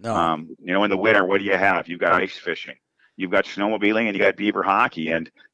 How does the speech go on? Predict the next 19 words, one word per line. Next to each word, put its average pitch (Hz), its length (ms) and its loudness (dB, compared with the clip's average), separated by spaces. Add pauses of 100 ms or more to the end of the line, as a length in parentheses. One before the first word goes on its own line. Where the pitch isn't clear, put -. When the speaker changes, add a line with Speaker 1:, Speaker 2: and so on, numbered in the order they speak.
Speaker 2:
it, 101 180 0
it 101 180 2
is, 95 180 -2
it's 95 120 -8
a 98 60 0
lot, 92 300 2
you 95 240 -6
know, 101 100 0
and 98 140 -4
then 104 100 0
we 107 60 -10
got 104 120 2
a 87 40 -2
beautiful, 117 520 -2
we 107 80 -6
got 95 120 0
a 87 40 -6
beautiful, 110 580 -4 (400)
um, 87 380 -2